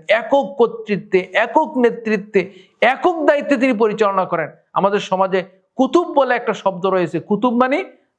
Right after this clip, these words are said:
ধরে আছেন যিনি, পরিচালনা করতেছেন। আটজন কুতুব, হ্যাঁ, এই পৃথিবীকে পরিচালনা করতেছেন। তাদের ধারণা যে আল্লাহ রাব্বুল আলামিন তার ক্ষমতাকে তিনি বন্টন করে দিয়েছেন দুনিয়ার মধ্যে। যারা এই পৃথিবীকে দেখাশোনা করতেছেন,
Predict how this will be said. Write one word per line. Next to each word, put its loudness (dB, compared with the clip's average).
ধরে 4
আছেন -2
যিনি, -2
পরিচালনা 0
করতেছেন। -4
আটজন 0
কুতুব, -2
হ্যাঁ, 2
এই 0
পৃথিবীকে 0
পরিচালনা 2
করতেছেন। -4
তাদের 0
ধারণা 0
যে 4
আল্লাহ 2
রাব্বুল -2
আলামিন -2
তার 0
ক্ষমতাকে -2
তিনি 0
বন্টন 0
করে 2
দিয়েছেন -4
দুনিয়ার 2
মধ্যে। -4
যারা 0
এই 0
পৃথিবীকে -2
দেখাশোনা 2
করতেছেন, 0